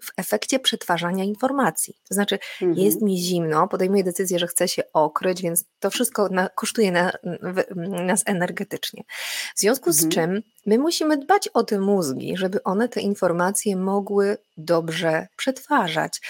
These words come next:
Speaker 1: bo od tego zależy nasze zdrowie psychiczne, to jak się czujemy, no ale też wiele innych rzeczy, o których pewnie będziemy rozmawiać. W związku z czym to dbanie o mózg, mycie mózgu,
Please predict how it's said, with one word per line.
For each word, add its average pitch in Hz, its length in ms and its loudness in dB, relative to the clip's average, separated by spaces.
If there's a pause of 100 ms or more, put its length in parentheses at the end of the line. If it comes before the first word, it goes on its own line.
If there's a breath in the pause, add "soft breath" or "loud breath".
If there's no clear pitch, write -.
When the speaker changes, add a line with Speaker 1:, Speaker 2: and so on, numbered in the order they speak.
(140)
Speaker 1:
bo 196 240 0
od 220 240 -6
tego 190 280 0
zależy 190 500 2 (240)
nasze 185 320 -2
zdrowie 220 420 2
psychiczne, 170 840 -2 (240)
to - 100 -2
jak 175 160 0
się - 140 -6
czujemy, 165 500 -4 (440 loud breath)
no 294 100 2
ale 254 120 4
też 196 180 -2
wiele 180 360 2 (160)
innych 175 300 -2
rzeczy, 190 200 -2
o 185 40 0
których - 220 -4
pewnie 175 260 0
będziemy 175 340 -4
rozmawiać. 160 480 -4
W - 40 -20
związku 247 280 -2
z - 80 -2
czym 233 200 0
to 208 160 0
dbanie 196 440 0
o 262 40 2
mózg, 185 380 0
mycie 247 380 2
mózgu, 202 440 0